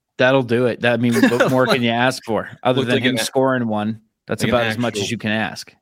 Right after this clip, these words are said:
Speaker 2: a different goaltender came back. That was incredible. Like, he looked so good.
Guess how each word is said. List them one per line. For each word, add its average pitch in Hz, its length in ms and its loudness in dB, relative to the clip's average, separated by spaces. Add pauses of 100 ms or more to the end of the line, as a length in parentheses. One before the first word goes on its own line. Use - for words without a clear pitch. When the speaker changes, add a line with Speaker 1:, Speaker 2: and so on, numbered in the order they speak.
(240)
Speaker 2:
a 98 80 -10
different 113 400 -6
goaltender 80 540 -8
came 85 180 -8
back. 62 300 -8
That 82 160 0
was 92 240 -2
incredible. 80 600 -6
Like, - 140 -12
he 101 100 -4
looked 92 220 -4
so 90 280 -4
good. 78 360 -6